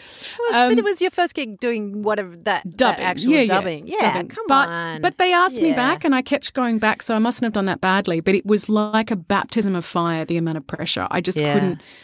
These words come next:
Speaker 2: like, I coped with it fine,
Speaker 1: Yeah.
Speaker 2: but boy, was I like, "Here's the deep end and now swim." It was like, <laughs>
Speaker 1: <laughs>
Speaker 2: and I'm, like, treading water and I think he could see in my <laughs> eyes that I was treading water. I was like, <laughs> but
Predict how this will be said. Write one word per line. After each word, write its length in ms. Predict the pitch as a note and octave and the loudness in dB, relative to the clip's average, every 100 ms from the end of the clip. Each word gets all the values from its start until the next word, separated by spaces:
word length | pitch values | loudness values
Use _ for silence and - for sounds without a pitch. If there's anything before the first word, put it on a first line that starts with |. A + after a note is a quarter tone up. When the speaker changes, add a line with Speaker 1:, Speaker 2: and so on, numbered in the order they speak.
| - - _ _ G#3+ | -20 -20 _ _ 2
Speaker 2:
like, 180 | G#3+ - | 2 2
I 60 | G#3+ | 0
coped 300 | A#3 A3+ A3+ | 0 2 2
with 100 | G#3 | -2
it 120 | - | -2
fine, 340 | F3+ E3+ C4 G#4+ - E3+ D#3+ - | -2 0 0 -2 -8 -18 -18 -8
Speaker 1:
Yeah. 140 | F3 | 0
Speaker 2:
but 140 | F#3 - | 0 0
boy, 500 | D#3 F#3 G3+ G3+ G3 | -4 2 4 4 2
was 160 | F#3 E3+ | 0 -2
I 160 | E3+ | -2
like, 340 | E3+ E3 - - _ _ _ | -2 -4 -6 -14 _ _ _
"Here's 320 | - G4+ G4+ | -2 0 2
the 100 | - | 2
deep 300 | - F3+ E3 | 0 -2 -4
end 340 | E3+ F#3 C4 C4 - | -4 -2 -2 -4 -2
and 240 | D4+ C#4+ | 2 4
now 180 | B3+ A#3 | 4 2
swim." 460 | G#3+ - F#3 D#3+ D#3 G4+ A4 | -2 -4 -4 -6 -8 -4 2
It 100 | - | 2
was 100 | G#3 | 4
like, 200 | A3+ - | 2 2
<laughs> 340 | G4+ - - - - - - - | 0 -4 -4 -4 -6 -4 -6 -4
Speaker 1:
<laughs> 600 | - - - - B3+ - | -4 -4 -4 -6 -10 -2
Speaker 2:
and 120 | D#4+ | 2
I'm, 140 | E4+ D4+ | 4 4
like, 200 | C#4 - | 0 -2
treading 380 | - F4 F4 C4+ | 0 4 6 6
water 280 | C#4 C#4+ | 4 4
and 80 | A#3+ | 4
I 60 | A#3 | 2
think 180 | C4+ C4+ | 2 2
he 120 | C4+ | 0
could 160 | A#3+ - | 0 -4
see 300 | - A3 A3 | -2 0 4
in 100 | G#3+ | 4
my 180 | F#3+ - | 2 0
<laughs> 160 | G#3+ | 2
eyes 280 | B3+ A#3+ C4+ | 2 2 0
that 80 | - | 0
I 40 | B3 | -2
was 220 | A3+ - | -2 -6
treading 460 | - - A3+ G#3 F#3+ | -8 0 2 2 0
water. 220 | F#3+ F#3 | 0 0
I 100 | E3+ | -2
was 100 | F3+ | -2
like, 160 | F3 D#3+ - | -4 -8 -14
<laughs> 120 | - | -2
but 240 | D#4 C4 | 0 2